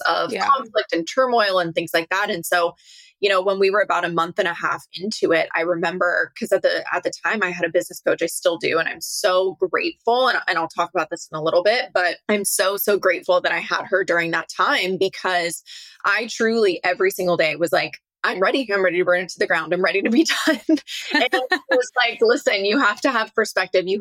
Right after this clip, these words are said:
Speaker 1: have to remember every business owner goes through this. If we make the shifts and changes that we need to make right now, and in six months you're still over it, let's have a conversation about, you know, how we're gonna shift, how we're gonna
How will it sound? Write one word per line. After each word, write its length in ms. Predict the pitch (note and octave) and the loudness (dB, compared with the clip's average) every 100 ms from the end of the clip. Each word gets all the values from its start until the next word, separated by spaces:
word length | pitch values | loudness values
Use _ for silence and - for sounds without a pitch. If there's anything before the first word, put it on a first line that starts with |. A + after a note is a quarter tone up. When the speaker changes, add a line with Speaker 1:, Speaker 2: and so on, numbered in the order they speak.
| - | 0
Speaker 1:
have 220 | F#3 E3+ | -2 -2
to 120 | - | 0
remember 480 | G3 F#3+ F3+ F3 F3 - | 0 2 0 0 0 0
every 320 | F3 F3+ G#3+ | -2 0 0
business 360 | A3+ G3 F#3+ F3 | 0 0 -2 0
owner 220 | F3+ F#3+ | 0 2
goes 280 | F3+ G#3+ - | 0 0 0
through 180 | C#4 A#3 | 2 2
this. 420 | E3 G#3 E4 - - - - _ | 2 0 -2 -10 -14 -20 -20 _
If 240 | A3 B3 - | 0 0 0
we 160 | B3 A#3 | 0 2
make 360 | G#3 F#3 A3+ - | 2 0 -2 -2
the 80 | F#3+ | -2
shifts 320 | - G3 - | 0 -4 -2
and 140 | G3 | -4
changes 400 | F#3 E3+ E3+ F#3 | -2 -4 0 0
that 120 | F3+ | 2
we 120 | E3+ E3+ | 0 0
need 180 | E3+ E3+ | 0 0
to 100 | B3+ | 0
make 200 | G#3+ G3+ | 0 0
right 200 | G3 F3+ | 0 0
now, 420 | F#3 F3+ F3 F3+ - _ - | 0 0 0 -2 -6 _ -4
and 120 | G3+ | -2
in 160 | F3 F3+ | -2 -4
six 420 | - - G3+ - | -4 -2 -4 0
months 380 | F3+ F#3 - - | 0 0 -4 -4
you're 180 | E3+ F3 | -2 0
still 520 | - - - E3 F#3 | -2 -6 0 2 2
over 300 | E3+ E3 F3+ | 0 2 2
it, 220 | A#3 C#4+ D4+ - | 4 4 2 0
let's 320 | F#3+ F3 - | 2 2 0
have 160 | F3+ F#3 | -2 -2
a 80 | G3 | 0
conversation 920 | G3 F#3 G#3+ - F3 - F3 E3 E3+ - | 0 0 0 0 -2 0 -2 -2 -4 -2
about, 480 | F3+ E3+ E3 E3 D#3+ | -2 0 2 2 0
you 80 | F#3 | -2
know, 120 | E3+ - | -2 -2
how 160 | F3 E3+ | -2 -2
we're 100 | E3 | -2
gonna 140 | F3 | -4
shift, 340 | - - D#3+ - | -2 -2 -2 -4
how 100 | E3 | -4
we're 120 | E3+ | -2
gonna 120 | E3 | -4